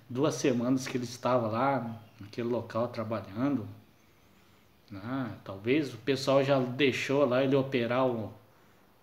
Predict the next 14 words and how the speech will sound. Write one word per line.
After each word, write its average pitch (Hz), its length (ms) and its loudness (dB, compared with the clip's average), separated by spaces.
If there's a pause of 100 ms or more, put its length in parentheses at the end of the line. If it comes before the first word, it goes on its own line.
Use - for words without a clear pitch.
(160)
a 110 80 -8
máquina 123 600 0
lá. 117 500 -2 (1200)
Não 165 180 -4
sei, 147 340 4
né? 120 340 0
Talvez 147 320 -6
é 277 260 -6
uma 202 280 2
negligência, 143 920 2
talvez, 110 460 -4
de 135 80 0
algum 127 180 2
chefe, - 640 -6